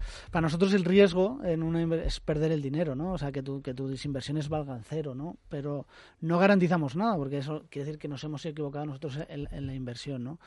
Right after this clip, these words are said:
Pero para nosotros, para eso nosotros hacemos un poco de value investing, ¿no? O sea, y buscamos empresas infravaloradas, con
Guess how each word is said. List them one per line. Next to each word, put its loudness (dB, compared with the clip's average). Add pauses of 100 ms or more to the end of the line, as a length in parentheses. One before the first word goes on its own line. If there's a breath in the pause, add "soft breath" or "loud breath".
(220 loud breath)
Pero -6
para -2
nosotros, -4
para -2
eso -2
nosotros 2
hacemos 0
un -4
poco -4
de 0
value -2
investing, -6
¿no? -4
O -4
sea, -8
y -6
buscamos -10
empresas -8
infravaloradas, -6
con -12